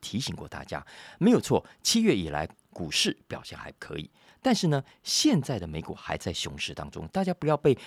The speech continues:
那头假的牛给骗了啊！因为这两个月来你看到的其实是一头假牛真熊的行情啊！你不要被眼前短期的几个总体经济数字给误导，然后就很乐观的以为最坏的时间已经过去了。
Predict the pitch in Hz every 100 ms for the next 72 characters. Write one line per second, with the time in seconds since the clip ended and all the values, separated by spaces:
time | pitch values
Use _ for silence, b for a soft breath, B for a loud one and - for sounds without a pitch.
0 | B 208 127 156 - - 85 82 76 85
1 | 73 - 143 76 65 - - B B 196
2 | 180 240 123 71 110 127 92 82 82 -
3 | 107 85 76 80 B B - 110 113 113
4 | 98 - 76 76 - B B - 131 85
5 | 73 80 87 80 90 110 b - 175 143
6 | 147 143 - 71 73 76 - - 90 87
7 | - - _ - 80 b 110 - 151 175
8 | - - 123 87 80 - - 82 - B
9 | B 101 - - 92 98 78 80 80 82
10 | 80 80 78 78 85 71 - - - 87
11 | - - 73 78 76 76 78 80 175 -
12 | 82 78 62 - 65 B B B - 277
13 | 120 85 73 78 73 71 - - - -